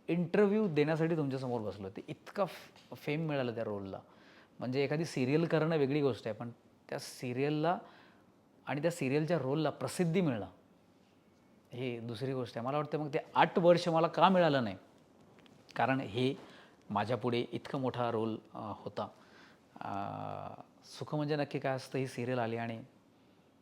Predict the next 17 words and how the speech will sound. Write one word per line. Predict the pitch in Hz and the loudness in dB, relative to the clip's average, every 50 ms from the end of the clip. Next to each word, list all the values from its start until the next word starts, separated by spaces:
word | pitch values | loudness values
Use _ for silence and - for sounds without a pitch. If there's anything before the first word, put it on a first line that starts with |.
| _ _ - | _ _ -6
त्यानंतर | - 117 120 120 120 120 127 127 - - - - - - - - - - - - - - - - | -6 -4 -4 -4 -6 -6 -8 -10 -12 -20 -20 -20 -20 -20 -20 -20 -20 -20 -20 -20 -20 -20 -20 -16
खूप | - - - 208 196 - | -6 -2 -2 -2 -2 -2
लोकांची, | - 160 160 139 123 151 143 143 131 - 143 131 127 - - - | -4 -2 -2 -2 0 -2 -4 -4 -4 -6 -6 -6 -8 -10 -16 -20
अ, | - - - - - - - 120 117 117 107 - | -18 -16 -16 -16 -16 -16 -16 -16 -14 -12 -8 -4
काय | 127 135 | -2 -2
म्हणतात | 139 127 120 110 | -2 -2 -2 -4
त्याला, | - - 110 110 | -4 -4 -6 -4
नशीबं | 110 113 110 - 139 131 139 131 | -4 -6 -6 -6 -4 -4 -2 -2
बदलून | 127 113 107 110 110 104 | -2 -2 -2 -4 -6 -8
गेली. | 98 92 87 87 - _ - - - - - - _ _ _ - | -8 -10 -12 -14 -16 _ -20 -20 -20 -20 -20 -20 _ _ _ -18
अ, | - - 104 95 90 90 90 90 92 92 101 101 101 120 120 - | -14 -10 -8 -8 -6 -6 -8 -8 -10 -10 -12 -14 -16 -18 -20 -10
स्टार | - - 120 120 | -4 -2 -2 -2
प्रवाह | 117 120 127 123 123 123 | 0 0 0 0 0 0
चॅनल | 123 - 120 117 120 | -2 -2 -2 -2 -2
नंबर | 117 113 110 110 113 | -2 -2 -2 -2 -2
वनला | 117 113 113 113 113 | -2 -2 -2 -2 -2
गेलं, | 104 101 95 92 | -2 -4 -6 -8